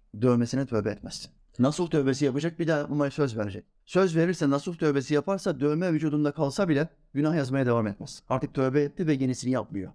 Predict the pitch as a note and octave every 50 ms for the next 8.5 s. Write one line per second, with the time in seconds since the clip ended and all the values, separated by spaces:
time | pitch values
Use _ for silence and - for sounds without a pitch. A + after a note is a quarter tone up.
0 | _ - - F#3+ F3+ A3+ G#3 E3 E3 D#3+ - - - - - C#3+ D3+ - F3 D#3+
1 | E3+ D#3+ D#3+ D3 D3+ D#3 D3+ D#3 _ _ _ _ _ - - C#3 D3 C3+ E3+ F3+
2 | F3+ D3+ - - C3 B2+ B2 A#2 G#2+ G#2 A#2+ C#3+ F3+ G3 - - - G3 - E3
3 | D#3 - G3 - C3 - A#2 A2 - - - A#2 A#2+ C3 B2+ B2 - B2+ B2 C3
4 | B2+ B2+ A2+ G2+ G2 - - G#2 - _ _ _ _ - - - - - C3+ D3
5 | C#3+ D3 C#3+ C3 A#2+ A2+ A2+ G#2+ - - A2 G2 G2+ F#2+ F#2+ F#2+ - - A#2+ A2
6 | A#2+ A2+ A2+ A#2 B2+ A#2+ A#2+ A#2 A#2 A2+ A2+ A2 - A2+ - C3 A#2 A2 D2+ F#2+
7 | G#2 G2 G#2+ G2+ G2 - A2+ G2 - G2+ G2+ C3+ D#3+ - - _ _ _ _ -
8 | C3+ A2+ - G#2 - - D#3+ E3+ -